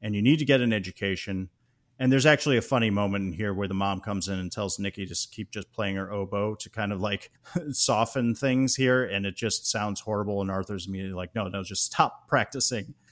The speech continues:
and goes back to Jeffrey and says, "Look, I may just be a plumber, but I put in a good day's work. And that's what a good plumber does. And that I, I have dreams too." But his dream is that his children become educated. That's what he wants his kids to do, to have, to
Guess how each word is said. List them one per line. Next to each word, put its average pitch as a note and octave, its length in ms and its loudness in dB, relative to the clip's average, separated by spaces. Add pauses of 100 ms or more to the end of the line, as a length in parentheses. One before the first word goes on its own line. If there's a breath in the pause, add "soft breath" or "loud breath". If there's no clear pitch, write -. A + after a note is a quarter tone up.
(160)
and A#2+ 120 -2
goes D3+ 200 4
back G#3 280 2
to D#3+ 80 0
Jeffrey C#3 300 4
and B2 60 0
says, - 460 0
"Look, B2+ 340 -2 (380)
I A#2+ 100 0
may C#3+ 220 6
just B2+ 300 -2
be B2 100 4
a A2+ 60 2
plumber, A2 340 -2
but G#2 160 -2
I G#2+ 60 0
put A2 180 -4
in A2 120 -2
a - 20 -4
good G2+ 200 -4
day's F#2 260 -4
work. F2+ 420 -6 (180)
And G2 380 -4
that's G#2+ 200 -4
what G#2 80 -4
a G2+ 60 -4
good A2+ 280 -6
plumber A#2+ 280 2
does. G#2+ 680 0
And G#2 220 -6
that A#2 140 0
I, A2+ 140 -2 (180)
I A#2 120 0
have A2+ 220 -2
dreams A2+ 440 0
too." F#2+ 420 -2 (280)
But A2+ 180 -4
his G#2 200 -4 (140)
dream G3+ 400 6
is C#3 180 6
that C3+ 200 8
his C3 160 4
children C#3+ 680 6
become D3+ 460 4
educated. C3 680 2
That's A2 240 0
what C3+ 140 0
he D3+ 120 2
wants C3+ 380 2
his C3+ 160 -2
kids C#3+ 400 0
to - 100 -2
do, F#3+ 240 4
to G#2+ 80 -2
have, B2 320 2
to G2+ 240 -2